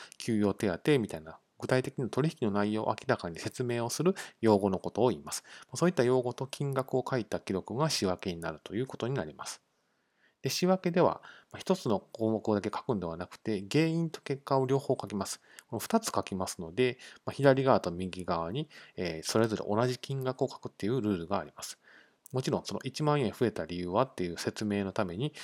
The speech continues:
まあ、五千円か-、借りたからですだけでは後の五千円が説明になっていませんので、原因と結果は必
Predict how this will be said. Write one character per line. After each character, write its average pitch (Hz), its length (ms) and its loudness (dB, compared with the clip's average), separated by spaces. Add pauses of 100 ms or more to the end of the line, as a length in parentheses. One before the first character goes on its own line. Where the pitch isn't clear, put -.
(160)
ま - 80 -6
あ、 - 100 -12
五 113 100 0
千 139 180 2
円 127 240 0 (520)
か-、 - 80 -2 (100)
借 127 180 2
り - 20 2
た 123 80 2
か 120 100 0
ら 104 80 4
で - 120 -4
す - 100 -6
だ 101 100 2
け 104 80 2
で 98 100 0
は 87 140 2
後 143 160 2
の 110 80 4
五 95 120 -2
千 104 160 2
円 87 40 -2
が 82 100 -10
説 - 280 -8
明 120 60 0
に 117 60 -2
な 120 60 0
っ - 80 -4
て - 80 -8
い 85 60 -6
ま 90 100 -6
せ 101 160 -2
ん 82 60 -8
の 82 80 -14
で、 123 200 0
原 135 140 4
因 131 160 0
と - 120 -4
結 - 200 -6
果 - 120 2
は 113 80 6
必 - 120 -4